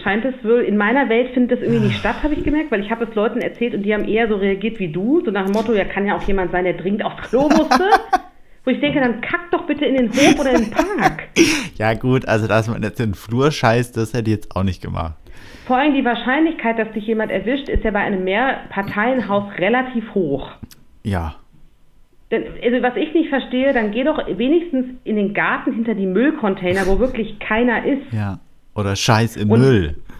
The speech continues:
Speaker 1: Genau, aber ich meine, warum in den fucking Flur?
Speaker 2: <laughs>
Speaker 1: Die nächste Theorie, die ich hatte, ist, weil mein Gehirn dann immer so abspaced, ich hab dann gedacht,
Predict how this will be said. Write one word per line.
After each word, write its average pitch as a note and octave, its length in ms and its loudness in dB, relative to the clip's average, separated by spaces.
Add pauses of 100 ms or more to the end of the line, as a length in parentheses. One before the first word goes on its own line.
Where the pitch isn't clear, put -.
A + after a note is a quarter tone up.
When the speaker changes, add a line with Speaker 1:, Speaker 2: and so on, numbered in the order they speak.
(960)
Speaker 1:
Genau, D4+ 400 4
aber G#3 120 0
ich G3+ 100 -4
meine, A#3+ 240 2
warum A3 280 0
in A#3+ 160 0
den A3 180 2 (200)
fucking F4 420 4
Flur? D4+ 680 2 (360)
Speaker 2:
<laughs> - 400 -6
Speaker 1:
Die B3 100 4
nächste F4+ 380 4
Theorie, G#3+ 300 2
die G3 140 -2
ich F#3 120 -8
hatte, F3+ 240 -2
ist, A#3 340 0
weil G#3 120 2
mein G3+ 160 2
Gehirn G3+ 300 2
dann C4+ 100 2
immer G#3 140 0
so G3+ 80 -4
abspaced, - 840 -2
ich G3+ 120 -4
hab A3 120 -2
dann A#3 160 0
gedacht, A3+ 240 0